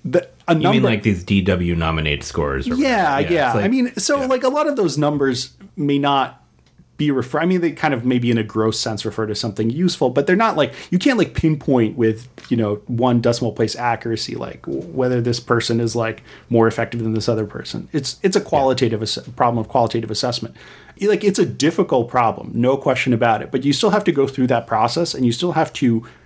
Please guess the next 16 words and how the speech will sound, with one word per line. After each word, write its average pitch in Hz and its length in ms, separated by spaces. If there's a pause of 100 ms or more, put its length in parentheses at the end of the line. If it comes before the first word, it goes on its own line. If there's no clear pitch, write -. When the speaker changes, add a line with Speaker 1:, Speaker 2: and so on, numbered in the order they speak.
(240)
Speaker 1:
be 120 260 (120)
open 208 300
about 107 360
it, - 140 (100)
because 185 420
the 175 60
problem 247 360
is 143 100
that, 143 180
like, 123 140
people 175 300
just 160 260
don't 120 360
trust - 720 (180)
the 117 160
institutions 113 720